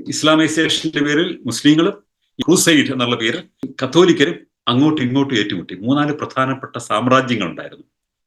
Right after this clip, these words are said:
ഒന്ന് ബൈസാന്തിയൻ സാമ്രാജ്യം എന്ന് പറയുന്ന ഒരു ഓർത്തഡോക്സുകാരുടെ സാമ്രാജ്യം. അതിനെ തകർത്തത് ഒട്ടോമന്മാർ മുസ്ലിം ഏറ്റുമുട്ടലാണ് തകർന്നു പോയത്.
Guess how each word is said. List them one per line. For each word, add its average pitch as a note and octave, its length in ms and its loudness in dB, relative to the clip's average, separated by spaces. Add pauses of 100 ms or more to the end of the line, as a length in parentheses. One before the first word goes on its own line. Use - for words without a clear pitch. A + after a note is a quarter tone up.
(340)
ഒന്ന് D3+ 440 2
ബൈസാന്തിയൻ D#3 640 2
സാമ്രാജ്യം A2 500 -2
എന്ന് G2+ 100 -8
പറയുന്ന G2 420 -8 (120)
ഒരു G#2+ 140 -10
ഓർത്തഡോക്സുകാരുടെ A2 800 -4
സാമ്രാജ്യം. D#2+ 520 -12 (480)
അതിനെ C3 200 2
തകർത്തത് D3+ 440 0
ഒട്ടോമന്മാർ C#3+ 580 0
മുസ്ലിം D3 400 -6
ഏറ്റുമുട്ടലാണ് A#2 720 -4
തകർന്നു F2+ 260 -4
പോയത്. D#2+ 260 -14